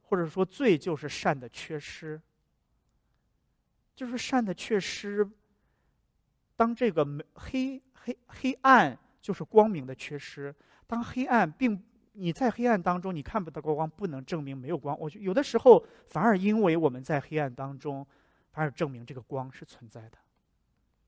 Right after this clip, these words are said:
这里面也就是说，人的失败并不能证明上帝也是失败的，人的不信不能证明上帝是不信实的。恰恰借着人的这种不信实，上帝对不信的审判，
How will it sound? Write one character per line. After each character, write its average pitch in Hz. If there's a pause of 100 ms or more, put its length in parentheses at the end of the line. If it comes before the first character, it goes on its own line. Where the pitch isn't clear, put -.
(460)
这 311
里 254
面 180
也 185
就 220
是 202
说， 220
人 147
的 202
失 -
败 175
并 208
不 156
能 127
证 147
明 117 (420)
上 139 (400)
帝 262
也 123
是 -
失 -
败 139
的， - (160)
人 151
的 262
不 151
信 147 (400)
不 208
能 127
证 147
明 117
上 185
帝 165
是 -
不 131
信 202
实 -
的。 131
恰 233
恰 120 (600)
借 233
着 139
人 151
的 220
这 226
种 151
不 156
信 190
实， 143
上 240
帝 196
对 214
不 156
信 233
的 160
审 143
判， 175